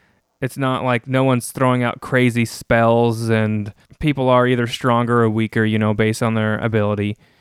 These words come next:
But it's, I don't know, I just found it to be such a cool, like, mixing of things. And also, one thing, too, it's, aside from the king, most of 'em aren't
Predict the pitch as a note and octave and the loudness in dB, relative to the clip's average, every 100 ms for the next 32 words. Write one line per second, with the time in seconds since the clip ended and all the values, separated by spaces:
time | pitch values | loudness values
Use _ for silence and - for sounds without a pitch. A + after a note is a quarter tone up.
0 | _ _ _ D3 D3 - C#3 C#3 - - | _ _ _ 0 0 0 -4 -4 -10 -20
1 | - - D#3+ C3 B2 C3 D3+ D3 - C3+ | -16 -6 -4 0 0 0 0 -2 -2 0
2 | C3+ B2 B2 B2 A#2+ A#2 A2+ A2+ - C3+ | 0 -2 -4 -2 0 0 -2 -4 -4 -2
3 | B2+ - - C3+ B2+ B2 A#2+ A2+ A2 A2 | -2 -6 -4 0 2 4 2 2 0 -4
4 | - A#2 A2+ G#2+ A2 - C3+ C3 B2+ - | -4 -6 -4 -6 -6 -6 -6 -4 -6 -4
5 | C3+ C3+ D3 - - _ _ - D#3 E3+ | -4 -4 -6 -10 -20 _ _ -6 -2 -2
6 | F#3 G3 C3 G3+ A3 G3 D#3 F3+ E3 C#3 | 0 0 2 0 -2 -4 0 0 2 -2
7 | - - _ _ _ C#3+ - D#3+ F3+ F3+ | -4 -20 _ _ _ -8 -4 -2 -2 -2
8 | F3+ D#3 C3+ A#2 A2+ - - - A#2 A#2 | -2 0 0 -2 -4 -8 -14 -8 -4 -4
9 | - B2+ B2 C#3 D3+ - _ _ _ _ | -4 -4 -2 -4 -8 -12 _ _ _ _
10 | C3+ E3+ - G3+ F3 C3 C#3 C3+ C3 | 0 0 2 0 -2 0 0 0 -2